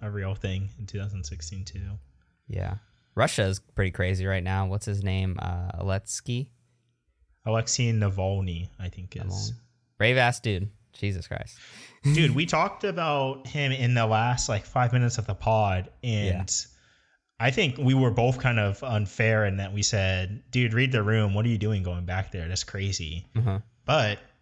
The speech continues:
Speaker 1: like, I
Speaker 2: Symbol.
Speaker 1: get the point he made. Yeah, like, the amount of people that are in the streets protesting right now is insane. Um, like, it looks like, you know, I don't have historical context, but I'm sure it's one of the larger protests that,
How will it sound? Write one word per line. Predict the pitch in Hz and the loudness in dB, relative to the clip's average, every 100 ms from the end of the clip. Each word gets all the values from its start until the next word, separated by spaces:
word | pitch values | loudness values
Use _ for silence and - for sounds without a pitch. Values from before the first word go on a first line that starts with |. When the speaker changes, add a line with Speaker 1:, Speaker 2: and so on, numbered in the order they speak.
| _ | _
Speaker 1:
like, | 107 107 | -2 2
I | 110 | 2
Speaker 2:
Symbol. | 110 113 107 98 | 4 2 2 0
Speaker 1:
get | |
the | 127 | 0
point | 123 117 113 | 0 0 2
he | 110 107 | 0 2
made. | 95 120 98 | 4 4 2
Yeah, | 85 120 101 | 2 2 2
like, | 101 92 - - - | 0 -2 -6 -16 -12
the | 139 117 117 | -4 0 2
amount | 117 131 | 2 2
of | 135 | 2
people | 123 - 131 | 2 2 2
that | 120 107 | 2 0
are | |
in | 104 110 | 0 -2
the | |
streets | 107 127 113 | -2 -4 -6
protesting | - 95 - 113 - 127 | -6 -6 -4 -4 -2 -4
right | 123 135 | -4 -4
now | 113 120 113 | -4 -2 -2
is | 95 90 - - - _ _ _ | -2 -4 -6 -8 -14 _ _ _
insane. | 120 110 95 - - 107 101 85 78 - _ | 0 0 0 0 0 0 -2 -4 -6 -10 _
Um, | 95 92 85 80 82 117 _ _ _ _ - | -8 -6 -6 -10 -12 -14 _ _ _ _ -10
like, | 92 95 | -8 -4
it | 110 113 | -2 0
looks | 117 - 127 | -2 -2 -2
like, | 107 92 - _ _ - - - - - _ | -2 -2 -6 _ _ -20 -20 -20 -20 -20 _
you | 107 | -6
know, | 95 | -4
I | 87 | -2
don't | 110 104 | 0 0
have | 104 98 | 0 -2
historical | - - 101 101 - | -4 -6 -6 -6 -8
context, | 92 87 - 87 | -6 -8 -8 -8
but | - | -6
I'm | 95 | -8
sure | - 104 | -4 -4
it's | - | -2
one | 104 | -2
of | 90 | -2
the | 90 | -2
larger | 85 87 98 | -4 -6 -8
protests | 90 92 - 87 - - - | -6 -6 -4 -6 -8 -8 -8
that, | 92 85 85 | -6 -8 -8